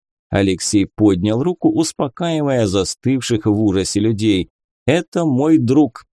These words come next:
и он принёс вам еды». Старик рукавом утёр холодный пот с лица.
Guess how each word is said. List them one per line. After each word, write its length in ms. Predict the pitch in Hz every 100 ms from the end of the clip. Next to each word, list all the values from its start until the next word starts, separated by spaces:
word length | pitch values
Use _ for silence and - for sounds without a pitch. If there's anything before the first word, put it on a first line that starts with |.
| -
и 120 | 104
он 340 | 131 196 190 113
принёс 520 | 107 110 143 156 -
вам 280 | 110 127 113
еды». 580 | 95 139 110 101 90 - _ _ _ _ _ _ _ _ _
Старик 640 | - - - 80 160 - -
рукавом 680 | 101 107 95 90 123 110
утёр 440 | 90 - - 139 147
холодный 760 | - 101 90 98 107 87 107 101
пот 380 | - 120 90
с 100 | -
лица. 540 | 104 107 - 90 65